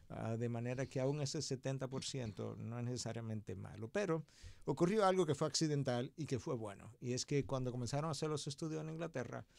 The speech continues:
nota-, un grupo de personas accidentalmente recibió la mitad de la dosis, de la primera dosis. Y de repente se dieron cuenta que esa gente respondió mejor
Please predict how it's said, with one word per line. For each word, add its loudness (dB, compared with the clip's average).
nota-, 4
un 4
grupo 2
de 6
personas 4
accidentalmente 2
recibió 4
la 4
mitad 2
de 2
la -2
dosis, -10
de -2
la 2
primera -2
dosis. -14
Y 2
de 8
repente 4
se 2
dieron 0
cuenta 0
que -2
esa 0
gente 0
respondió -2
mejor -4